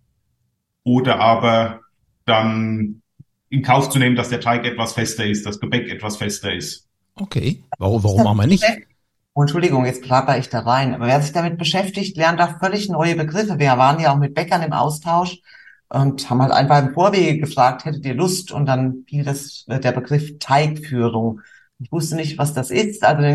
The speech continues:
Speaker 3: mit dem geht man nicht aus. Das ist also, dass der Teig, so ein
Speaker 2: <laughs>
Speaker 3: Hefeteig, dass er sehr, sehr lange ruhen muss. Und
Speaker 2: Mhm.
Speaker 3: mit, also mit Emmer und Einkorn wird der Teig umso besser, umso länger man ihn stehen lässt.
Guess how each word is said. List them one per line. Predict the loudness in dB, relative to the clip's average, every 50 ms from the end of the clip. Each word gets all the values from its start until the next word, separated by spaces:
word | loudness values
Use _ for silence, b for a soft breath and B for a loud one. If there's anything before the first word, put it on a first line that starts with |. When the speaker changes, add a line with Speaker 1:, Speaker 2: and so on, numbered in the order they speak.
| 4 4
Speaker 3:
mit | 4 4
dem | 2 0 0 0
geht | -2 -2 -2 -2
man | -2 0
nicht | 0 0 0 0 2
aus. | 4 4 4 2 2 -2
Das | -6 -6 -6
ist | -6 -4 -4
also, | -4 -4 -2
dass | -2 -4 -4 -2
der | 2 2
Teig, | 2 4 4 2 2 2 2
so | 0 -6
ein | -6 -4 -4
Speaker 2:
<laughs> |
Speaker 3:
Hefeteig, | -4 -4 -4 -6 0 2 2 2 0 B B B B B B B
dass | -6 -4 -2
er | -2 -4
sehr, | -2 -2 0 2 2 2 2
sehr | 2 0 0 2
lange | 2 0 0 0 0 -2 -2
ruhen | -2 -2 0 4 4 4
muss. | 2 2 -2 -6 -8 -10
Und | -8 -6 -4 -4
Speaker 2:
Mhm. | -4 -4 -4
Speaker 3:
mit, | -6 -8 -10 _ -16 -16 -16 _ _ _
also | -6 -4 -2 -4
mit | -4 -2 0
Emmer | 0 2 4 2
und | 2 2
Einkorn | 0 -2 0 0 0 -2 0 2 2 2 2 0 -4 -6 -14 _ _ _ _ _ _
wird | -4 0 0
der | -2 -2
Teig | -2 0 2 2 2 2 -2 -2
umso | -2 0 0 2 2 0 2
besser, | 2 0 0 2 2 2 2 2 0
umso | -2 -2 -2 -2 -2
länger | 0 0 0 0 2
man | 2 0 0 0 -2
ihn | -4 -6 -6
stehen | -6 -6 -4 -2 -2 -2 -2
lässt. | -4 -6 -8 -8 -10 -14 -18 -20 _